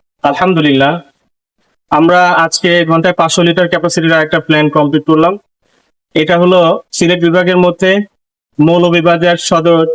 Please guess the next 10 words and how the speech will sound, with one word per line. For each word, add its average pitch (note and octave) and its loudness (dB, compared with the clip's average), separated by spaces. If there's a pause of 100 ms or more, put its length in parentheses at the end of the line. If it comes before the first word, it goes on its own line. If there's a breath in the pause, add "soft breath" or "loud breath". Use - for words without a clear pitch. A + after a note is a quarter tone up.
সদরের E3+ 0 (120)
পাশেই D3+ 0 (380)
একজন D#3+ -2
লন্ডন F3 0
প্রবাসী F#3 0
তারেক F3 -2
আহমেদ F3 0
স্যারের E3+ 0
বাসায়। B2+ -2 (920)
তো D#3 2